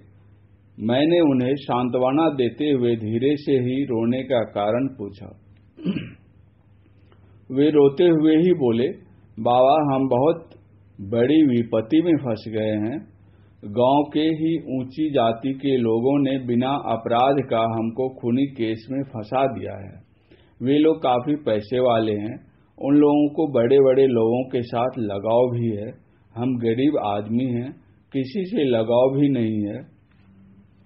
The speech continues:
यह केस ऐसा है कि इसमें हमको फांसी भी हो सकती है। अगर फांसी की सजा हो जाएगी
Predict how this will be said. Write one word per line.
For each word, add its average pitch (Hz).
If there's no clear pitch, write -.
यह 143
केस 151
ऐसा 131
है 110
कि -
इसमें 139
हमको 135
फांसी 120
भी 147
हो 120
सकती 98
है। 98
अगर 160
फांसी 123
की 156
सजा 123
हो 139
जाएगी 113